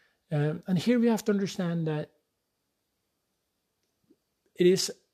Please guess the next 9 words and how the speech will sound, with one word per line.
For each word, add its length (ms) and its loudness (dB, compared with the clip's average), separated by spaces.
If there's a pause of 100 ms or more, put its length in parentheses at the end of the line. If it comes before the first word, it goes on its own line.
a 60 -4
nice 340 -2
amount 260 -8
of 60 -6
money, 320 0 (880)
but 240 -4 (640)
it 160 -8
is, 340 -4 (800)
uh, 40 -10